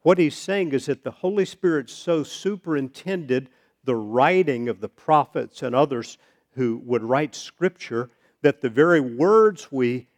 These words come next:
have received through their writing are the words of God.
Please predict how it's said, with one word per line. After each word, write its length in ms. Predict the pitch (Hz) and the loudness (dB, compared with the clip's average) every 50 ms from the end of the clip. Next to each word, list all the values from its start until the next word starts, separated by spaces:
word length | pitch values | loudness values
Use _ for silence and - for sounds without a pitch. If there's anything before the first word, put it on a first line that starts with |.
| _ _ _ | _ _ _
have 220 | - 131 113 113 | -4 -4 -4 -4
received 680 | 123 113 - - - - 135 123 123 139 139 - _ _ | -6 -10 -10 -12 -8 -4 -4 -2 -2 -2 -4 -6 _ _
through 140 | 143 131 117 | -6 -4 -2
their 180 | 131 123 120 | -2 -2 -2
writing 440 | 117 117 117 120 123 123 147 151 139 _ _ _ _ _ - | -2 0 0 0 0 0 -2 -4 -6 _ _ _ _ _ 2
are 160 | 139 147 151 | 2 2 4
the 80 | 165 | 2
words 400 | 165 151 147 160 170 175 165 170 | 0 2 2 2 2 2 0 -4
of 160 | 185 - - _ | -10 -10 -6 _
God. 400 | - 175 180 175 147 95 76 | -2 -2 -2 -2 -6 -10 -12